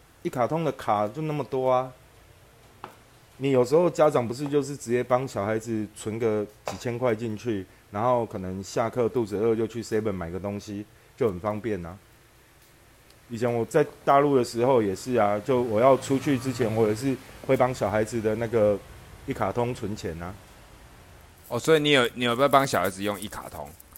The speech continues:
Speaker 1: 啊，他们很小的时候，你又不能给他们什么电子支付，就只有一卡通啊。坐公车也一卡通啊，对不对？坐车也是一卡通啊。然后延伸出来的好处就是，你可以让他们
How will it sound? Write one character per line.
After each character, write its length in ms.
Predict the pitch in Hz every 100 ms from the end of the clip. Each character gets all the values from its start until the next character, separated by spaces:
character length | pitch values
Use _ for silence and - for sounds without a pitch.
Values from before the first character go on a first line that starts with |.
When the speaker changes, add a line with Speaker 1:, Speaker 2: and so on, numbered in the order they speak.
| -
Speaker 1:
啊， 100 | 196 - -
他 80 | 226
们 140 | 202
很 120 | 165
小 180 | 190 131
的 100 | 127
时 100 | 127
候， 100 | 165
你 80 | 131
又 60 | 139
不 120 | 151
能 140 | 123
给 100 | 127
他 100 | 110
们 120 | 123
什 120 | 110 95
么 60 |
电 180 | 90 110
子 160 | 98 85
支 180 | 101 104
付， 200 | 110 98 98
就 100 | 139
只 120 | 131
有 100 | 113
一 60 | 113
卡 180 | 107
通 220 | 92 101 95
啊。 100 | 90 - - - -
坐 140 | 143
公 160 | 139 135
车 160 | 135
也 200 | 123 101
一 20 |
卡 180 | 101 95
通 240 | 87 95 92
啊， 160 | 87 87 - - - - - - - - - -
对 100 | 113
不 40 |
对？ 160 | 95 90
坐 280 | - 147 127
车 200 | 131 120
也 120 | 104
是 100 | 92
一 100 | 110
卡 180 | 107 90
通 240 | 87 92 90
啊。 200 | 85 92
然 140 | 101
后 220 | 117 120 107 - - -
延 140 | 131 127
伸 220 | 143 135
出 160 | 139 135
来 100 | 110
的 80 |
好 160 | 101 98
处 220 | 101 131
就 140 | 127 120
是， 260 | 131 117 101
你 80 | 95
可 180 | 120
以 120 | 117 107
让 180 | 113
他 100 | 110
们 240 | 110 104